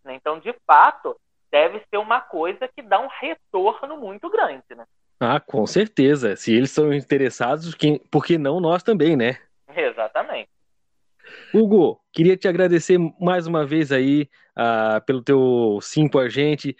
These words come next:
Speaker 2: Obrigado aí por ter aceitado esse convite, tá? E queria deixar o espaço aí pra você poder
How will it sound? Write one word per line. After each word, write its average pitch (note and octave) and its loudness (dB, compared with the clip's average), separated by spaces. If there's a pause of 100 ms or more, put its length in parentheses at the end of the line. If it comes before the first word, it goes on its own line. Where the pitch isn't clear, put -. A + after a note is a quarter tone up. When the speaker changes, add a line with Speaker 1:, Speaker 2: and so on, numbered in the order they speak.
(220)
Speaker 2:
Obrigado C#3 0
aí C#3+ -4
por - -18
ter C#3+ 2
aceitado C3 -2
esse - -16
convite, D#3 0
tá? A#2+ -2 (280)
E D3 6 (100)
queria F3+ 0
deixar G#3 -2
o G#3 -2
espaço F#3+ -4
aí F#3+ 0
pra F3+ -2
você D#3+ 2
poder C#3+ 2